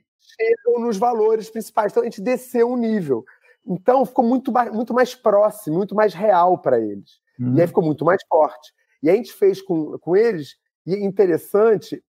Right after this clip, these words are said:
Speaker 1: é que dos valores do meu, desse meu franqueado, três ficaram iguais aos nossos.
Speaker 2: Hum.
Speaker 1: Porque eles se identificam com aquilo.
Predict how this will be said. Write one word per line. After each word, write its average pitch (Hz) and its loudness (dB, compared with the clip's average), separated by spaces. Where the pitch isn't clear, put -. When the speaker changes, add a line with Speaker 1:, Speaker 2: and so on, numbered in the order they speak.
Speaker 1:
é 160 -6
que 151 -4
dos 196 -2
valores 170 0
do 170 -2
meu, 180 2
desse 185 -2
meu 170 -2
franqueado, 165 -2
três 233 0
ficaram 220 0
iguais 208 2
aos 214 -8
nossos. 175 -2
Speaker 2:
Hum. 143 -4
Speaker 1:
Porque - -10
eles 311 0
se - 2
identificam 339 2
com 247 -2
aquilo. 120 -2